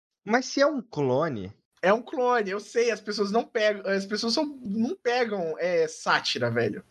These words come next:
Speaker 1: Não, é porque assim, se é um clone, carrega todas as, toda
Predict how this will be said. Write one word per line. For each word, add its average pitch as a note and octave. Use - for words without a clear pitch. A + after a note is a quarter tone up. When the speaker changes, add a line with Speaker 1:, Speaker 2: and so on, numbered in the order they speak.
Speaker 1:
Não, C4
é A3
porque A#3+
assim, G3+
se F#3+
é A#3
um C#4
clone, D#3+
carrega D#3+
todas F#3+
as, E3+
toda G3+